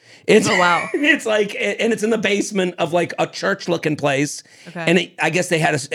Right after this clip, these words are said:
Speaker 1: you had to be under the idea of a social club so that you could serve alcohol to your members.
Speaker 2: Right.
Speaker 1: And it was, and so they would, so we went there and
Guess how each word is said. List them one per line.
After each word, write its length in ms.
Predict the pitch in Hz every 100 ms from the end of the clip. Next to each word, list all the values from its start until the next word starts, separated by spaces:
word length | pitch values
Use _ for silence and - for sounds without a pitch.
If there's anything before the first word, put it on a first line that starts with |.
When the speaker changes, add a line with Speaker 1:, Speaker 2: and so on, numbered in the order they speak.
| 151
Speaker 1:
you 260 | 156 151 160
had 100 | 151
to 80 | 151
be 140 | 147
under 180 | 151 147
the 240 | 143 139
idea 300 | 135 139 139
of 80 | 131
a 40 | 127
social 380 | 175 180 165
club 220 | - 143 127
so 100 | 139
that 80 |
you 140 | 135 139
could 160 | 131
serve 320 | - 147 143 127
alcohol 400 | 131 135 139 131
to 120 | 127
your 120 | 104
members. 680 | 117 156 170 117 98 95 - _ _ _ _ _ _
Speaker 2:
Right. 200 | 175 156
Speaker 1:
And 100 | 143
it 120 | 139 143
was, 260 | 147 147
and 240 | 139 139 139
so 180 | 156 143
they 220 | 135 135
would, 400 | 135 131 - 147
so 140 | 175
we 180 | 170 196
went 240 | 190 196
there 300 | 196 208 208
and 180 | 180 156